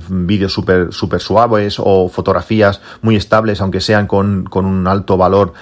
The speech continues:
de, con, con un tiempo de, de exposición bastante, bastante alto. Realmente está, está genial.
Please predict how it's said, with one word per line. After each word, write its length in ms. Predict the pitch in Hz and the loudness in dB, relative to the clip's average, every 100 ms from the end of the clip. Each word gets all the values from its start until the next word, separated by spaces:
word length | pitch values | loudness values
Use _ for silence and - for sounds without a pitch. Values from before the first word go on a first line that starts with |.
| - - | -20 -6
de, 340 | 92 95 92 | -2 0 0
con, 380 | 90 104 101 95 | -2 -2 -2 -4
con 140 | 98 101 | -2 -2
un 80 | 104 | 2
tiempo 220 | 107 104 | 2 2
de, 180 | 98 98 | 0 0
de 80 | |
exposición 400 | 98 - 90 101 | -2 -4 -4 -2
bastante, 460 | 92 90 92 90 90 | -2 -2 -2 -2 -2
bastante 380 | 85 87 101 101 | -4 -4 0 2
alto. 220 | 110 120 | 2 0
Realmente 300 | 90 90 85 | -2 -4 -6
está, 220 | 82 - | -8 -8
está 220 | - - | -8 -8
genial. 360 | 92 98 127 | -6 0 0